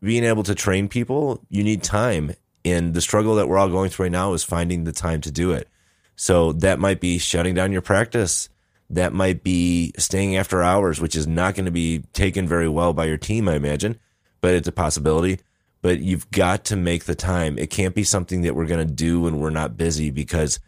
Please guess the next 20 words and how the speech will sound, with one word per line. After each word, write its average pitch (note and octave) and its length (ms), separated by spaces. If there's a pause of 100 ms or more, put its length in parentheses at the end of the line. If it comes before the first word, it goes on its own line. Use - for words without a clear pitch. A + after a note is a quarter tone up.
(380)
the E2+ 180
more F2 340
less F#2+ 260
trained F2+ 340
people E2+ 220
we E2 140
have, F2+ 400
the E2 100
more D#2+ 240
busy D2+ 340
we C#2+ 180
become. C#2+ 520 (160)
So D2 220
it's, D2 160
it's D#2 160
just D2 180
never D#2 240
gonna D2 200
work C#2 200
out. D2 280